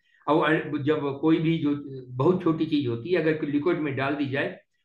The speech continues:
और उसको अगर निकाल लिया जाए, तो वो साथ में चीज भी लाती है, मगर अगर liquid के अंदर रहेगी, तो वो अंडाकार दिखेगी।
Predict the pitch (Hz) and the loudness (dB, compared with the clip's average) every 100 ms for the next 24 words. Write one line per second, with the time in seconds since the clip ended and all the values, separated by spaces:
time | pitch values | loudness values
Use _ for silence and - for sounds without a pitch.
0 | - 156 143 - 156 156 135 139 127 131 | 0 2 2 0 -2 -2 -4 -4 -4 -4
1 | 143 139 139 156 180 156 - 135 147 143 | -2 0 0 -2 0 -2 0 -4 -4 -6
2 | - 143 156 185 165 - 135 104 - _ | -4 -4 -2 0 0 0 -2 -4 -8 _
3 | _ 135 151 170 151 160 143 165 196 185 | _ -4 0 2 4 2 2 0 -2 -2
4 | 156 139 123 143 208 214 208 160 151 120 | -2 -2 -2 -4 -4 -4 -4 -2 0 -2
5 | 107 101 - - 160 104 | -4 -8 -10 -8 -8 -8